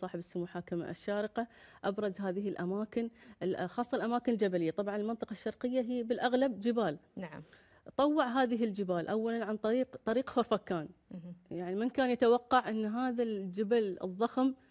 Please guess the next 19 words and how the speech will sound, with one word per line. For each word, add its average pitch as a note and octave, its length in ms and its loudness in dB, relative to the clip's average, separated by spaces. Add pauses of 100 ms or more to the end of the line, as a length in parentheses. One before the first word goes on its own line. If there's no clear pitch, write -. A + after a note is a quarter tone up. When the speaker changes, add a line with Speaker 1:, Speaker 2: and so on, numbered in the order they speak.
(420)
Speaker 1:
في A3+ 140 2
بطن C#4 280 4
Speaker 2:
فعلًا. B3+ 120 4
Speaker 1:
الجبل B3+ 400 6
شارع A3 500 0 (720)
Speaker 2:
فعلًا. G3+ 200 -4
Speaker 1:
يص-، - 220 -10
يوصلك A#3+ 500 -2
من A#3 140 -4
الشارق A3+ 460 -2
والمدن A3 300 0
الأخرى B3+ 360 -4
إلى A3 220 -2
خرفكان. F#3+ 640 -4 (580)
Speaker 2:
نعم. E3 160 -12
Speaker 1:
آه، F3+ 220 0
إلى G#3 420 0
المناطق A3 500 0
الجبلية، A3 760 0